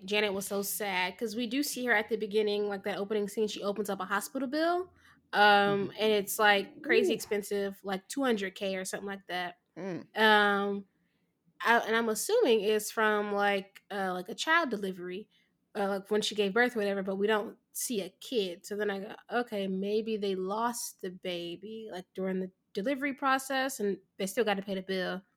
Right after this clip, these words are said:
Speaker 1: This country sucks."
Speaker 2: Yeah.
Speaker 1: Anyway, um, but Mike is so mean.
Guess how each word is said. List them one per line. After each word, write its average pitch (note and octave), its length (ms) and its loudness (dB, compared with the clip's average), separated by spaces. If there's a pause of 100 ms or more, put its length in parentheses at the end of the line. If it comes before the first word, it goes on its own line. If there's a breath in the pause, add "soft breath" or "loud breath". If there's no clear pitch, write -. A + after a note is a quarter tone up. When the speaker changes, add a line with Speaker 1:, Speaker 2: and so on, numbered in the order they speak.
(120)
Speaker 1:
This G3 120 -10
country F#3+ 340 -4
sucks." - 580 -12 (420 loud breath)
Speaker 2:
Yeah. A#3 60 2
Speaker 1:
Anyway, G3+ 420 2 (380 loud breath)
um, G3+ 840 2 (480)
but A#3 200 6
Mike C4 280 0
is F4 120 0
so E4 160 0
mean. C#4+ 680 2